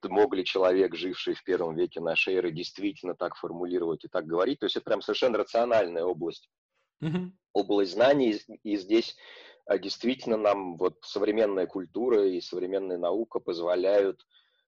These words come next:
Speaker 1: а, доходить действительно до вот этой человеческой, гуманитарной, э, практической, духовной сути учения без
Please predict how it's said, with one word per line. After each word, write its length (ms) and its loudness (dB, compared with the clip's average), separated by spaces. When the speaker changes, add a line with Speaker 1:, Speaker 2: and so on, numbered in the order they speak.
Speaker 1:
а, 500 4
доходить 560 -4
действительно 420 -6
до 80 0
вот 140 2
этой 180 -2
человеческой, 680 0
гуманитарной, 1500 -2
э, 80 -8
практической, 680 -8
духовной 480 -4
сути 360 -8
учения 640 -2
без 500 0